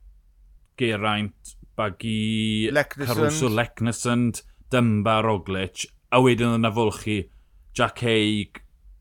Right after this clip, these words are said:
Speaker 1: Kemna,
Speaker 2: Pino.
Speaker 1: Pino, Carthy, Butrago, Arnsman. Felly, ie,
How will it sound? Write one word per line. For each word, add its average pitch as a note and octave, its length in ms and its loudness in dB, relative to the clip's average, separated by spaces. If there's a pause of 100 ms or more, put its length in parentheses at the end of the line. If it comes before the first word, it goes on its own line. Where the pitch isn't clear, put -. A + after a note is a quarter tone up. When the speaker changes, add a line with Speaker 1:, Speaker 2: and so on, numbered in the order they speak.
Speaker 1:
Kemna, G#2+ 880 0 (540)
Speaker 2:
Pino. C3+ 520 -6
Speaker 1:
Pino, A2 680 2
Carthy, A2 920 0
Butrago, G#2+ 760 0
Arnsman. A2 720 0
Felly, C#3 220 0 (160)
ie, G#2+ 140 -2